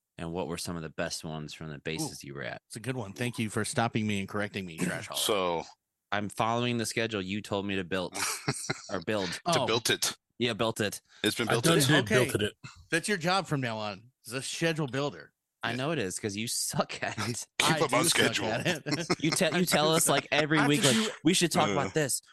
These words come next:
Speaker 1: We should talk about this." And then
Speaker 2: I have to
Speaker 1: it
Speaker 2: fucking
Speaker 1: comes
Speaker 2: do
Speaker 1: time,
Speaker 2: everything else. I have to do
Speaker 1: comes
Speaker 2: everything
Speaker 1: time
Speaker 2: else.
Speaker 1: for the podcast, and you're like, "What, what are we talking about again?"
Speaker 2: I'm doing everything
Speaker 1: <laughs>
Speaker 2: else.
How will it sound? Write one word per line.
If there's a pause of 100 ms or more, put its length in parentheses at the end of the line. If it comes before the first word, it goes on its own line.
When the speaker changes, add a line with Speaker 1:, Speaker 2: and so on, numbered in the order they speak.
(100)
Speaker 1:
We
should
talk
about
this."
And
then
Speaker 2:
I
have
to
Speaker 1:
it
Speaker 2:
fucking (100)
Speaker 1:
comes
Speaker 2:
do
Speaker 1:
time,
Speaker 2:
everything
else.
I
have
to
do
Speaker 1:
comes
Speaker 2:
everything
Speaker 1:
time
Speaker 2:
else. (160)
Speaker 1:
for
the
podcast,
and
you're
like, (360)
"What, (120)
what
are
we
talking
about
again?"
Speaker 2:
I'm
doing
everything
Speaker 1:
<laughs>
Speaker 2:
else.